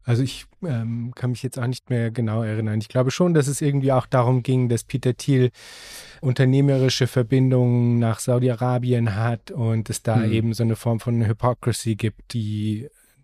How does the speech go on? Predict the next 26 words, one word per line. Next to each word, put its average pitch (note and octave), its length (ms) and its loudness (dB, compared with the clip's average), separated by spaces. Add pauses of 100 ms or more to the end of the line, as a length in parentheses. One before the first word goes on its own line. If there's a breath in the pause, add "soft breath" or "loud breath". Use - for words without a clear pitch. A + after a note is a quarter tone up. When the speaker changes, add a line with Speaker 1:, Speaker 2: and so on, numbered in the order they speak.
(240)
Speaker 1:
glaube A#2 260 -4
ich, - 80 -8
damals A2+ 320 -6
schon, C3 400 -4 (220)
also A#2+ 220 -4
ein A2+ 140 -2
Bestandteil D3 440 -2
dessen D3+ 360 -2
war, D3+ 340 0
so D#3 160 -2
dass D3 200 -6
es A2 60 -4
Speaker 2:
Ja, G#2+ 60 -4
Speaker 1:
darum B2+ 220 -4
ging, B2+ 160 -6
Speaker 2:
ja. A2+ 80 -4
Speaker 1:
aber G#2 180 -4 (380 loud breath)
im A#2+ 100 -2
Einzelnen G#2+ 500 -4
weiß G2+ 220 -6
ich's - 180 -12
auch G#2 140 -10
nicht. G2+ 220 -10
Ich A#2 100 -8
fand C3+ 180 2
halt C3 140 2